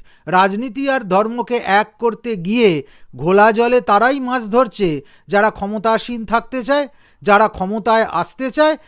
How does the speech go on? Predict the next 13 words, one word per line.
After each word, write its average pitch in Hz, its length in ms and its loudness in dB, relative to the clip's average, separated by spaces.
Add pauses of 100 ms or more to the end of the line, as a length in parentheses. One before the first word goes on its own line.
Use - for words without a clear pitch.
(140)
এবং 214 280 -4
যারা 190 520 2 (240)
ধর্ম 208 440 -4
আর 240 140 0
রাজনীতি 196 680 -2 (180)
এই 190 140 -4
দুটো 190 400 -8
জায়গা 202 280 0
থেকেই 240 320 -6
ফায়দা 170 400 -2
লুটতে 143 380 -8
চায়। 120 220 -14 (360)
কিছু 254 520 -6